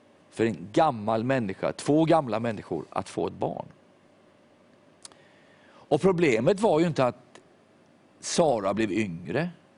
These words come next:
av det här löftet. Abraham blev inte yngre av det här löftet.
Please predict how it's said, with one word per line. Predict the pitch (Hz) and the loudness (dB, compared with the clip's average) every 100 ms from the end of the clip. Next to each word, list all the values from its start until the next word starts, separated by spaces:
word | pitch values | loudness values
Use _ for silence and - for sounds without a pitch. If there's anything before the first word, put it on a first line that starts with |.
| _ _ _ _ | _ _ _ _
av | - 131 | -4 0
det | |
här | 139 107 | 0 0
löftet. | 101 - - - - _ - | -2 -6 -18 -18 -20 _ 0
Abraham | 165 127 85 87 | 2 2 0 -4
blev | 123 160 | 0 0
inte | 139 131 123 | -2 -4 -2
yngre | 110 73 90 147 | -4 -4 -2 -2
av | 180 | 0
det | |
här | 156 | -2
löftet. | 120 - - | -4 -6 -12